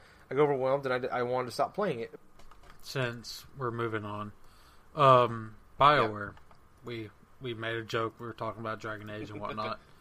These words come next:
Speaker 2: They, uh, came out and annou-, recently announced that, I think it was the last, uh, it was during the Game Awards, I think, they announced Shadow
Speaker 3: Yeah.
Speaker 2: Realms.
Speaker 1: Mm-hmm.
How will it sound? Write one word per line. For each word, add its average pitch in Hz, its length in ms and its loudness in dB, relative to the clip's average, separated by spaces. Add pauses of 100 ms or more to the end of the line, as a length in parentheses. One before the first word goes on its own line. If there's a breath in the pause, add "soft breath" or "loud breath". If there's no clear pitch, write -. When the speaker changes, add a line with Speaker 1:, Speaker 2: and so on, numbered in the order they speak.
(520 soft breath)
Speaker 2:
They, 147 320 0
uh, 127 380 2
came 135 260 -4
out 135 200 2
and 120 120 -8
annou-, 127 280 0
recently 131 480 -4
announced 110 480 -8
that, 107 300 -6 (180)
I 127 40 -10
think 127 140 -8
it - 20 -8
was 120 180 -8
the 113 200 -10
last, 127 500 0
uh, 107 380 -6 (260)
it 127 60 -12
was 131 140 -10
during 160 260 -2
the 135 80 -4
Game 123 300 -6
Awards, 160 320 -6
I 156 60 -8
think, 165 300 -8 (120)
they 120 420 -8 (460 soft breath)
announced 123 400 -6
Shadow 120 300 0
Speaker 3:
Yeah. 139 60 -8
Speaker 2:
Realms. 156 440 -8 (180)
Speaker 1:
Mm-hmm. 165 240 -8